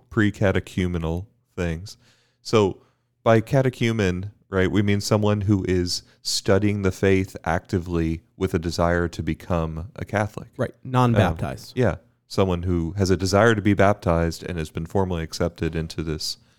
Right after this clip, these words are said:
Speaker 1: this sort of process, um, whereby they move towards baptism. Someone who is pre-catechumenal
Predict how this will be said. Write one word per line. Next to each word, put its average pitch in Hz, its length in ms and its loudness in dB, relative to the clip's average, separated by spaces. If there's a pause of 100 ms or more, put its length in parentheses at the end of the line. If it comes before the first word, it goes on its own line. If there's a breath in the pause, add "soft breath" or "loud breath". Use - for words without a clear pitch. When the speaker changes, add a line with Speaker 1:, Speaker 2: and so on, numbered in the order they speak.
(400)
Speaker 1:
this - 460 -6
sort 85 260 -4
of - 160 -8
process, 101 720 -2 (540)
um, 80 400 -6 (520)
whereby 85 260 0
they 82 120 -2
move 82 220 -4
towards 78 300 -8
baptism. - 680 -6 (480)
Someone 113 300 -2
who 95 160 -2
is 82 140 -6
pre-catechumenal 90 1400 -2